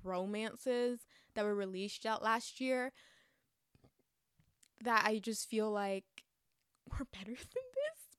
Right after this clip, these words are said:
But, I mean, reading is subjective. I don't know how this, I don't understand sometimes, and that's okay. Um, again, I just felt like something was missing with this one, like, how strong January's relationship was with her,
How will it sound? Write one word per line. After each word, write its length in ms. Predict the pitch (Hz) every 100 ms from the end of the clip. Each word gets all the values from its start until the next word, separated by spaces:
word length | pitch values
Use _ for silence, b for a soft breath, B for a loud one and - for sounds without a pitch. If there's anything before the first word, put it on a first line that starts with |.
| -
But, 200 | 302 269 320
I 80 |
mean, 220 | 339 349 349 _ _ _ -
reading 300 | 285 339 359
is 100 | -
subjective. 500 | 415 214 - 202 220
I 80 |
don't 160 | 240 277 - -
know 240 | 247 247
how 280 | 254 233 226 _ _ _ _ _ - 214 _ _ -
this, 220 | 220 220 - - _ _ _ -
I 140 | 208
don't 120 | 220 220
understand 440 | 214 202 185 180
sometimes, 420 | 180 180 175 175
and 80 | 185
that's 160 | 175 196
okay. 300 | 175 175 190 b b b b -
Um, 440 | 214 208 202 190 - _ _ _ _ - - _ -
again, 300 | 233 254 254
I 100 | 240
just 160 | 269 -
felt 80 | 285
like 80 |
something 220 | 269 247 240
was 140 | 202
missing 280 | 190 - 202
with 120 | 196
this 180 | 202 -
one, 220 | 202 202
like, 260 | 185 185 - _ - -
how 180 | 202 202
strong 440 | - 214 196 208
January's 340 | 196 196 190 190
relationship 440 | 196 - 202 202
was 200 | 190 -
with 120 | 180
her, 260 | - 180